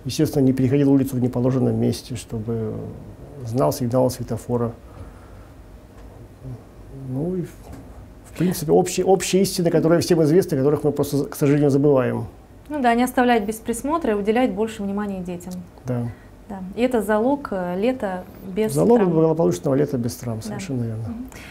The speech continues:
Speaker 2: Э, Игорь Викторович, спасибо большое за очень интересный разговор. Я напоминаю, что гостем нашей студии сегодня был кандидат медицинских наук, ведущий специалист, врач-травматолог-ортопед городской больницы номер девять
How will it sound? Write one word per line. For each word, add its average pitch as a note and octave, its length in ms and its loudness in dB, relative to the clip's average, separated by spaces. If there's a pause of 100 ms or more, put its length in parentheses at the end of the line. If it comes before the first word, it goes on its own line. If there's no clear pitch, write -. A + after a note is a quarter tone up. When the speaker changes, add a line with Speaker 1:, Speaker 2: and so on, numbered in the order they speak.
(300)
Speaker 2:
Э, G#3 280 -2
Игорь A3+ 240 2
Викторович, A3 280 -4
спасибо A3 360 -4
большое G#3 260 -4
за G3+ 180 -4
очень G3+ 260 -4
интересный G3+ 400 -6
разговор. A#3+ 440 0
Я A3 140 2
напоминаю, A3 380 0
что G#3+ 280 -2
гостем A3+ 340 2
нашей G3 220 -4
студии D#4 260 2
сегодня G3+ 320 -2
был G3+ 160 0
кандидат G#3 460 0
медицинских G3+ 500 -4
наук, C4 320 2 (400)
ведущий D4 300 2
специалист, B3 600 0
врач-травматолог-ортопед G#3+ 1700 0 (280)
городской A3 360 2
больницы G3+ 360 0
номер F3+ 180 -2
девять C#4 400 0